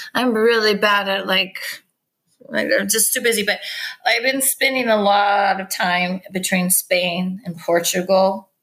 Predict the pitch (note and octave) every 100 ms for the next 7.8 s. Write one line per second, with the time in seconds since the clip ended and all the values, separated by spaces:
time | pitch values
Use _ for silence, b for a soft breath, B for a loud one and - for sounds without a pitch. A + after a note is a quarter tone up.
0 | _ _ - F#3 F3 F3 F3+ F3+ F3 E3+
1 | E3+ F3 F3 F3 - F3+ F#3 E3+ F#3 D4
2 | D4+ - - C4+ C4+ - C4+ C#4 - -
3 | B B B B B _ F#3 F#3+ F#3+ F#3+
4 | F#3+ F#3+ F#3+ F#3+ G3+ G3 F#3+ F#3+ F#3 F#3
5 | F#3 F3+ G3 G3+ G3+ G3 - - - -
6 | - - G3 G#3 F#3+ F#3 F#3 F#3+ F#3 -
7 | - G#3 G3 F#3 F#3+ F#3+ F#3+ -